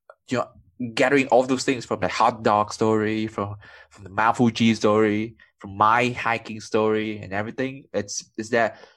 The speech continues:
I want to re-emphasize again that at the end of the day, we are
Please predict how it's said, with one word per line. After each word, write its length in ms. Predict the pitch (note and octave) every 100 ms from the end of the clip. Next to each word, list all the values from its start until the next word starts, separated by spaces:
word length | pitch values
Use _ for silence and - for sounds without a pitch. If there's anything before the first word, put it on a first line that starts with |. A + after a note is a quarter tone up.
| _
I 60 | A#2+
want 140 | D3
to 200 | D#3 C#3+ - _
re-emphasize 760 | A#2 B2+ C#3 A#2 A2+ A#2 A2+
again 220 | G#2 G#2+ G2+
that 200 | F#2+ - -
at 100 | G#2
the 100 | A2+
end 100 | A2
of 60 | G#2
the 60 |
day, 260 | G#2 G2+ G#2+
we 240 | G#2 G#2 -
are 340 | F#2 G2 F#2+